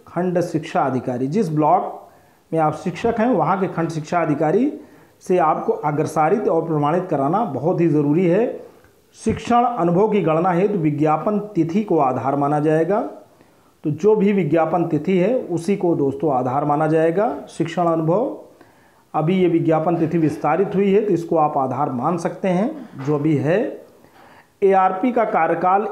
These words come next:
एक वर्ष हेतु निर्धारित है। आपका कार्यकाल अगर आप चयनित होते हैं तो एक साल के लिए आपका निर्धारित है। प्रत्येक वर्ष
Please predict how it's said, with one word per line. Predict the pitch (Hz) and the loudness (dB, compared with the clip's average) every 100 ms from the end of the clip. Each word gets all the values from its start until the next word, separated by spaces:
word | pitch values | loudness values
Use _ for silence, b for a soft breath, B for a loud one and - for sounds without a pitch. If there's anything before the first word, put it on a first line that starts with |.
| 190 | 2
एक | 196 202 | 2 2
वर्ष | 175 156 151 | 0 -2 -2
हेतु | 151 160 | 0 0
निर्धारित | 143 123 123 131 | 0 0 -2 -2
है। | 151 | 0
आपका | 151 - 202 | 0 0 -2
कार्यकाल | 202 165 170 185 185 | 0 -2 0 0 2
अगर | 170 | 2
आप | 170 156 | 0 0
चयनित | 170 190 190 | 0 0 -2
होते | 185 220 | -2 0
हैं | 233 | 0
तो | 214 | 2
एक | 185 180 | 2 0
साल | 160 147 | -2 0
के | 151 | 0
लिए | 151 | 0
आपका | 139 - | 0 -2
निर्धारित | 131 113 117 147 160 | -4 -4 -4 -4 0
है। | 190 | -2
प्रत्येक | 190 165 214 220 | -2 0 2 2
वर्ष | 165 180 190 | 0 0 -2